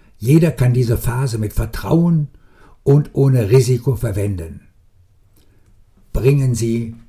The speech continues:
diese Variante Ihrem gesamten Team bei. Die rise-Methode.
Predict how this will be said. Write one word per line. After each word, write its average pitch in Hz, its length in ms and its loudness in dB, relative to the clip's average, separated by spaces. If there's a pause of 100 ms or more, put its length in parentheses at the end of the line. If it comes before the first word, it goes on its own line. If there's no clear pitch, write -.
(220)
diese 127 360 -2
Variante 113 680 -2
Ihrem 107 400 -8
gesamten 113 600 -8
Team 120 260 -2
bei. 87 400 -12 (1040)
Die 104 240 -6 (180)
rise-Methode. 101 1500 -4